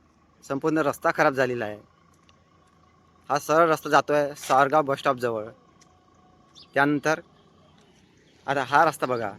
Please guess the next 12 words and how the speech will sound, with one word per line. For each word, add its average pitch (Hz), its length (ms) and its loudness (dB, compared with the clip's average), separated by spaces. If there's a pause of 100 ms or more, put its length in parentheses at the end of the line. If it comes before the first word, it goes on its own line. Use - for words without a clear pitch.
(1400)
या 143 100 0
रस्त्याची 156 340 -2
क्वालिटी 160 300 0
बघा, 156 220 0 (2250)
हा 143 120 4
रस्ता 151 240 0
सरळ 156 200 2
जयस्तंभ 147 400 -2
चौकात 143 320 0
जातो 127 300 -4
आहे. 110 120 -4 (3750)
दिवसभरात 151 400 8